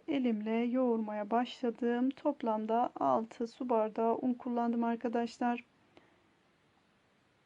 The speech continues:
Yumuşak kıvamlı, ele yapışan bir hamur yoğuracağız. Bu tarifle dilediğiniz poğaçalardan yapabilirsiniz.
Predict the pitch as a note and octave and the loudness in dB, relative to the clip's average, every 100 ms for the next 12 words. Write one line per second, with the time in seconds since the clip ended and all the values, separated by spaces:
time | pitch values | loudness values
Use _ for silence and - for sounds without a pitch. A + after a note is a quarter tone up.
0 | _ _ _ _ _ _ _ _ _ _ | _ _ _ _ _ _ _ _ _ _
1 | _ _ _ _ _ _ _ _ _ _ | _ _ _ _ _ _ _ _ _ _
2 | _ _ _ _ _ _ C4+ D4+ D4+ A#3+ | _ _ _ _ _ _ 6 8 8 4
3 | G#3+ - C#4 B3+ A3 A3 B3+ C4+ C4 B3 | -4 -2 0 2 2 0 0 0 -2 0
4 | A#3+ A#3 - B3 B3+ A#3 A3 A3 A3+ B3 | 0 -4 -4 0 0 0 -2 -2 0 0
5 | B3+ B3 B3+ C4 B3+ B3 B3 - _ _ | 2 0 0 0 2 2 -2 -14 _ _
6 | _ _ _ _ _ _ _ _ _ _ | _ _ _ _ _ _ _ _ _ _
7 | _ _ _ C#4+ D#4 C#4+ B3 A3 - B3 | _ _ _ 0 2 4 2 2 0 0
8 | C4 D4+ C#4 A3+ A3 A3 G#3 A3 B3+ C#4 | 2 4 6 4 2 -4 -2 -2 -2 -2
9 | - C4+ B3 A#3 A3 G#3 G3+ G3 G3+ G#3 | -4 0 0 0 -4 -2 -2 -2 -6 -6
10 | G#3 - A#3+ B3 B3+ - C4 B3 B3 B3 | -6 -4 -2 -2 -4 -2 0 2 0 -4